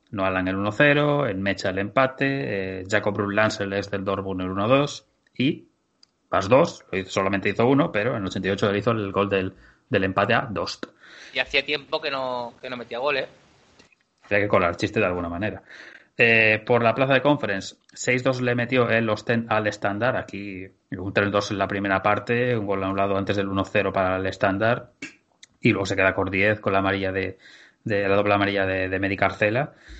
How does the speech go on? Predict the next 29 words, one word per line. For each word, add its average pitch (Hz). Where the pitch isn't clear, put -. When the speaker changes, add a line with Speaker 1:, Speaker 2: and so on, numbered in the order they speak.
Speaker 1:
Y 90
luego, 90
bueno, 92
al 113
final, 90
eh, 92
triunfo 110
aplastante 104
de, 98
del 95
Ostend 104
por 98
seis 101
dos. 135
Y 131
empata 113
dos 110
entre 107
el 98
Gante 110
y 107
el 101
Mechelen, 120
eh, 95
cero 127
dos 117
la 113
primera 117
mitad, 156